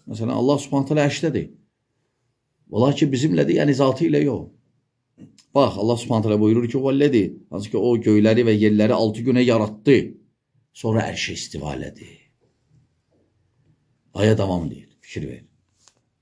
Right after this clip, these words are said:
Ya'lemu, bilir. Ya'lemu, ərşdə istifa edəndən sonra. Mə yəlicu fil ardı və mə yəxrucu minhə.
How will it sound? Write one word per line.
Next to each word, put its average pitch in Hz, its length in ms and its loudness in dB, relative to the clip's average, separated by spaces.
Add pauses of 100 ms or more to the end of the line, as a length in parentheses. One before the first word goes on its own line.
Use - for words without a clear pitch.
(560)
Ya'lemu, 127 1000 2 (1040)
bilir. 98 540 0 (1300)
Ya'lemu, 90 720 0
ərşdə 87 400 -4
istifa 90 320 -4
edəndən 82 320 -4
sonra. 69 240 -18 (1600)
Mə 123 200 4
yəlicu 156 400 2
fil 139 220 2
ardı 139 320 0
və 139 100 2
mə 143 140 2
yəxrucu 127 420 0
minhə. 107 460 0